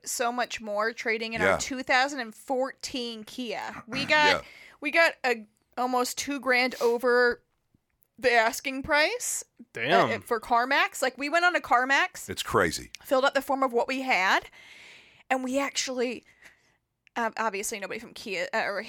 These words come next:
Speaker 1: CarMax is listening to this, but we had some engine problems,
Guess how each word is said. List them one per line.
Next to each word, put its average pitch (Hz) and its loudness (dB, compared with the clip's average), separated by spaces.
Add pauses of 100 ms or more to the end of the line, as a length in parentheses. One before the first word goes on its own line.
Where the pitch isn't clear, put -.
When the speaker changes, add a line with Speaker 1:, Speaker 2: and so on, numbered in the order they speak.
Speaker 1:
CarMax 180 -4
is - -10
listening 208 -8
to 165 -8
this, 147 -6 (240)
but 254 2 (240)
we 254 -4
had 392 0
some 349 -6
engine 262 -6
problems, 214 -6